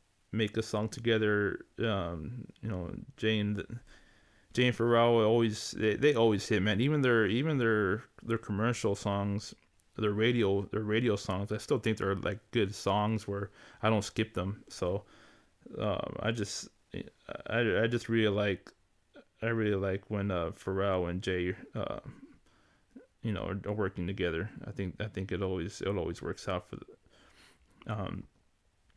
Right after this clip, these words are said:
and yeah, man, it, it's just,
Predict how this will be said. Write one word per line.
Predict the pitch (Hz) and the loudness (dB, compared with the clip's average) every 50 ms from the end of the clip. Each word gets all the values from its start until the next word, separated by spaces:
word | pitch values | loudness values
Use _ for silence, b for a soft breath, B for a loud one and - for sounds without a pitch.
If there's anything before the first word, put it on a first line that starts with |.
| B B B B B B B B B B B B B B B B B _ _ _ _ _ _ _ _ _ _ | B B B B B B B B B B B B B B B B B _ _ _ _ _ _ _ _ _ _
and | 117 123 98 156 | -6 -4 -2 -2
yeah, | 156 190 180 | -2 0 0
man, | 147 127 127 135 139 | 0 2 2 2 2
it, | 135 127 - - | 2 0 0 -2
it's | - 131 | -4 -6
just, | 131 135 - - - - - - | -6 -8 -8 -10 -12 -12 -14 -16